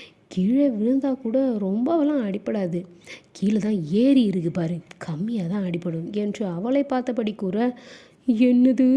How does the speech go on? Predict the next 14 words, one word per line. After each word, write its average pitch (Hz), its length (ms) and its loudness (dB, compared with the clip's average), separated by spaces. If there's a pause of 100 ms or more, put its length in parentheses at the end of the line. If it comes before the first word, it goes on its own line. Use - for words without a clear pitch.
(260)
கீழே 277 540 4 (100)
விழுமா?" 294 560 4 (340)
அதிர்ந்து 202 420 -2
கேட்டவளை 226 560 -2
பார்த்து 196 360 -4
சிரிப்பு 185 380 -6
பீறிட்டாலும் 233 720 -2 (140)
அதை 226 220 0
அடக்கி 202 480 -2
கொண்டு 202 340 -4
சீரியஸாக 285 600 -2
முகத்தை 190 400 -6
வைத்து 175 240 -4
கொண்டான். 170 440 -4